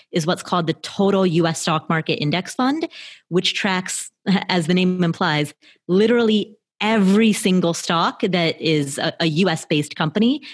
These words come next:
that is traded publicly. Everything from,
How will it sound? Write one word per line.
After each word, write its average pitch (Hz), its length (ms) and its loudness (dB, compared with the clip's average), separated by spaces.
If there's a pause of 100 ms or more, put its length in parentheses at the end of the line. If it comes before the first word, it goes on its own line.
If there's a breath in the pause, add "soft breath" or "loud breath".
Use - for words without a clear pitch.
(160 loud breath)
that 165 120 2
is 151 100 0
traded 147 340 -2
publicly. 139 560 -6 (260)
Everything 220 600 2
from, 165 520 0